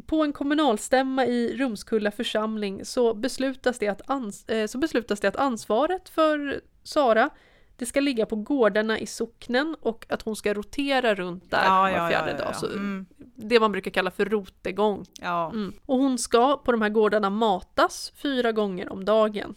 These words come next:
Speaker 1: Och detta på grund av att man vill slippa betala såna här notor fler för att frakta tillbaka Sara. För det är precis som idag lite, kommuner verkar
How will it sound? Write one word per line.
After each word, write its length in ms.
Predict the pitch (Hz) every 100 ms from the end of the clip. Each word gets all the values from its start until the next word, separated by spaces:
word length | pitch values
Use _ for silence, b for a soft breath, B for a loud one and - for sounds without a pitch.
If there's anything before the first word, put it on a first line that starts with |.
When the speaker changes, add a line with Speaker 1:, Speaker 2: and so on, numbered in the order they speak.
| _ -
Speaker 1:
Och 220 | 240 214
detta 380 | 226 262 - 254
på 120 | 262
grund 300 | 226 208 208
av 140 | 202
att 120 | 202 208
man 160 | 208
vill 120 | 208
slippa 580 | 202 254 - _ - 233
betala 600 | 214 214 - 254 226 202
såna 200 | 190 196
här 200 | 202 196
notor 480 | 202 214 202 - 208
fler 400 | 196 294 - -
för 140 | - 208
att 260 | - - -
frakta 340 | 214 - 196
tillbaka 600 | - 202 220 208 - -
Sara. 360 | - 208 - 196
För 200 | 220 208
det 200 | 240 240
är 80 | 226
precis 440 | - 269 294 285
som 140 | 269 247
idag 340 | 220 247 226
lite, 240 | 196 - 196
kommuner 680 | - 233 247 240 233 226 196
verkar 640 | 202 196 - 190 190